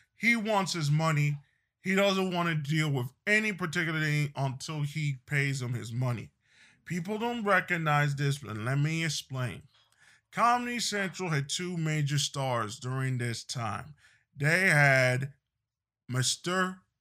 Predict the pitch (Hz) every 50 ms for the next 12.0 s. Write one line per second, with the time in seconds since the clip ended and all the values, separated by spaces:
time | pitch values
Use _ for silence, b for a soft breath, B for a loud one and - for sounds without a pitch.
0 | _ _ _ _ _ _ _ _ _ _ _ _ _ _ - 139 143 147 156 180
1 | 196 165 151 135 127 - 165 165 165 170 175 180 - - - 160 151 143 139 143
2 | 139 - - 139 139 139 139 135 135 135 131 120 117 127 127 117 113 113 - -
3 | 104 - - 135 117 104 98 80 - _ _ _ _ _ _ _ _ _ _ _
4 | _ _ 127 131 139 156 160 170 190 175 156 208 180 131 123 135 139 143 139 127
5 | 123 120 117 120 127 - _ _ _ _ 117 127 120 107 127 110 104 117 131 131
6 | 117 139 143 139 - - - 131 123 120 120 117 - - 131 131 127 123 123 123
7 | 123 120 - - 123 120 113 - 120 117 - - 117 117 113 117 117 113 131 135
8 | 131 117 110 107 - - _ b b b b b _ _ _ _ _ _ _ _
9 | - 123 135 135 127 123 135 120 123 147 156 170 180 180 175 180 185 180 147 -
10 | - - 123 113 104 101 117 131 147 156 143 - - 139 147 151 151 147 143 131
11 | 139 139 143 143 139 135 139 - - - 151 147 143 123 117 107 107 107 101 -